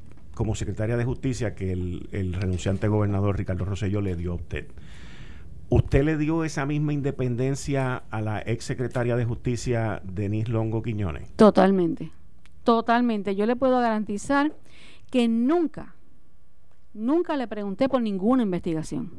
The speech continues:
Speaker 2: Ni le dije cómo va esa investigación, qué vas a hacer, por dónde va, qué te falta,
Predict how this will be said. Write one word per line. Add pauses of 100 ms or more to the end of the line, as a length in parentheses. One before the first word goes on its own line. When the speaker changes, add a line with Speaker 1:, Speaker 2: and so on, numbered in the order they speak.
(800)
Speaker 2:
Ni
le
dije
cómo
va
esa
investigación,
qué
vas
a
hacer,
por
dónde
va,
qué
te
falta,